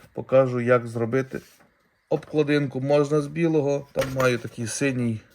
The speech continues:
лист паперу, тому зроблю більш такий, щоб відрізнявся. Щоб зробити, е, обкладинку, ми відкриваємо, е,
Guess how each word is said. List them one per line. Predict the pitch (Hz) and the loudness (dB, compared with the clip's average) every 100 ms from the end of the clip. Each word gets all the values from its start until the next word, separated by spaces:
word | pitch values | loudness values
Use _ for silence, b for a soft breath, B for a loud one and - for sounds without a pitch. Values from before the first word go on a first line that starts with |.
| _ _ - | _ _ -10
лист | 120 123 113 - - b b b b | -2 0 -2 -6 -18 b b b b
паперу, | - 110 117 113 113 110 b b | -8 2 6 6 4 -6 b b
тому | - 139 143 | -10 -6 -4
зроблю | 113 123 120 117 | 0 0 0 -4
більш | 113 117 110 | -4 -6 -6
такий, | - 107 110 107 101 _ - B B B B B | -14 -8 -6 -6 -8 _ -20 B B B B B
щоб | - 113 | -12 -10
відрізнявся. | 110 104 101 98 101 95 - 101 87 b b b _ _ _ _ | -8 -8 -8 -6 -6 -6 -12 -18 -20 b b b _ _ _ _
Щоб | - - 143 | -4 -4 0
зробити, | 135 135 135 131 131 120 117 _ _ _ _ _ | 0 2 4 4 2 -2 -4 _ _ _ _ _
е, | 143 | -8
обкладинку, | 135 135 - 123 123 147 165 170 170 _ _ _ _ _ | -4 -6 0 2 2 0 0 -4 -4 _ _ _ _ _
ми | 143 | -4
відкриваємо, | 131 - 127 127 127 123 120 120 113 - _ _ _ _ _ _ _ _ | -2 -6 0 4 6 4 4 2 -2 -6 _ _ _ _ _ _ _ _
е, | 135 120 120 120 117 | -2 0 0 0 -2